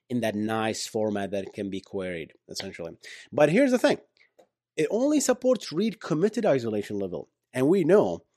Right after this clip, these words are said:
from experience that I-, this isolation level might not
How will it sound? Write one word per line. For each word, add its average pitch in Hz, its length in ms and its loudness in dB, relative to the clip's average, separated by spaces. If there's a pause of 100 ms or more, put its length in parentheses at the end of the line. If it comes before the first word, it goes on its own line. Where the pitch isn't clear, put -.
(280)
from 120 160 0
experience 127 460 0
that 104 200 0
I-, 120 200 -2
this 170 180 4
isolation 139 640 4
level 117 400 2 (440)
might 131 360 2
not 156 340 2